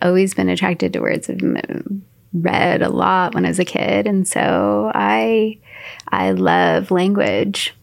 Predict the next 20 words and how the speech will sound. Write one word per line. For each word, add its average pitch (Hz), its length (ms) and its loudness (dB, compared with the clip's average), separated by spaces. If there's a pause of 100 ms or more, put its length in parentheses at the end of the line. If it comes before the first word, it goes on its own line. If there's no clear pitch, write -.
(300)
And 196 680 2 (1000)
when 196 240 2
you 180 80 2
say 208 280 0
things, 190 640 0
I 196 200 0
remember 185 480 2
them 185 320 0
because 196 260 0
it's 180 140 0
important 185 420 0
to 202 60 0
me. 185 260 0
It's 185 160 -4
not 190 180 2
insignificant 175 920 0
what 156 100 0
you 107 140 -2
say. 196 580 0 (880)
Um, 190 720 -4